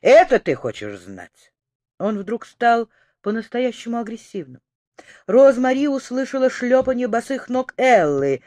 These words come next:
спешившей из гостиной. «Ма!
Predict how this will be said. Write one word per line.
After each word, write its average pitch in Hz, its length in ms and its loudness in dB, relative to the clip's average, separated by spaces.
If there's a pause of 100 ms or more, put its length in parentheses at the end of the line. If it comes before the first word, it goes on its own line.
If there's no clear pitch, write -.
(140)
спешившей 208 760 -6
из 170 100 -8
гостиной. 180 680 -6 (260)
«Ма! 277 540 4